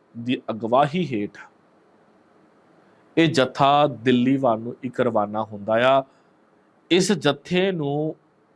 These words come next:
ਵਿਦਾ ਕਰਨ ਵਾਸਤੇ ਅਕਾਲ ਤਖਤ ਸਾਹਿਬ ਦੇ ਉੱਤੇ ਉਸ ਸਮੇਂ ਚਾਲੀ ਹਜ਼ਾਰ ਸਿੱਖਾਂ ਦਾ ਇਕੱਠ ਸੀਗਾ। ਜਦੋਂ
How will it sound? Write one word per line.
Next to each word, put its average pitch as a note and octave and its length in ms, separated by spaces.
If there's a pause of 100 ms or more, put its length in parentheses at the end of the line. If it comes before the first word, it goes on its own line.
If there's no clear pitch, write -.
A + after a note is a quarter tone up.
(120)
ਵਿਦਾ C#3+ 420 (100)
ਕਰਨ E3 280
ਵਾਸਤੇ C3 420 (160)
ਅਕਾਲ C3 500 (120)
ਤਖਤ C3 360
ਸਾਹਿਬ D3+ 560 (260)
ਦੇ C#3 220
ਉੱਤੇ C#3+ 440 (440)
ਉਸ E3+ 280
ਸਮੇਂ C#3 280 (160)
ਚਾਲੀ E3 440
ਹਜ਼ਾਰ C#3 680
ਸਿੱਖਾਂ B2 580
ਦਾ A2+ 180 (100)
ਇਕੱਠ A#2+ 380
ਸੀਗਾ। - 380 (2000)
ਜਦੋਂ E3+ 320